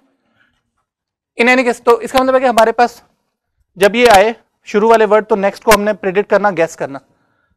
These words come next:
ये भी language model है। Language model की दो ही डेफिन-, अ, definition है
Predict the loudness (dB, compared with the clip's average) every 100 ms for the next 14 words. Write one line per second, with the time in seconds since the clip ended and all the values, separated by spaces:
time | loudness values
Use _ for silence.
0 | -4 -2 0 -2 -4 -6 -6 -8 -12 _
1 | -4 -2 0 -2 -4 -6 0 0 0 -4
2 | -8 -8 -6 -6 -8 -10 -8 -8